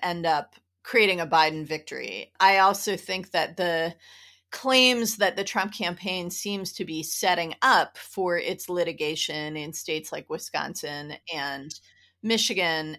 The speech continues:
and Pennsylvania are claims that don't have much legal merit and probably won't, you know, unlike Bush v. Gore, will probably not, you know, result in litigation that goes up to the Supreme Court and, you know, takes us into the middle of December.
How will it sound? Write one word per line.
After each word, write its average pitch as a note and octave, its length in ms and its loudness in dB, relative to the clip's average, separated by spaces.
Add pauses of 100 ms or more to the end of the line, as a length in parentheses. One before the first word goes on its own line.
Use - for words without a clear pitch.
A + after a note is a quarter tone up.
and D#3 380 -4
Pennsylvania G#3+ 760 0
are F#3+ 200 4
claims A#3 420 2
that D#3+ 220 0
don't G3 220 0
have G3 280 0
much D3+ 240 -6
legal D#3+ 260 -8
merit D3+ 460 -6
and D#3 180 -6
probably F3 600 4
won't, D#3+ 400 -8 (420)
you F3 80 -6
know, D#3 220 -2
unlike A3 480 6
Bush F#3 300 -2
v. E3 180 -6
Gore, E3 480 4
will E3 440 -2 (140)
probably F#3 540 2
not, E3 440 6 (220)
you F3+ 140 -4
know, D#3 160 -4
result D#3+ 520 -2
in E3 160 -6
litigation D#3+ 680 -4
that D#3 140 -8
goes D#3+ 260 -2
up D3+ 160 -2
to D#3+ 120 -6
the D#3+ 100 -8
Supreme D3+ 360 -12
Court D3 320 -8
and, D3+ 340 -10
you D#3+ 100 -2
know, C#3+ 180 -2
takes - 360 -2
us D#3+ 220 -2
into E3 240 -6
the E3 80 -6
middle D3 240 -4
of C3+ 160 -10
December. - 640 -6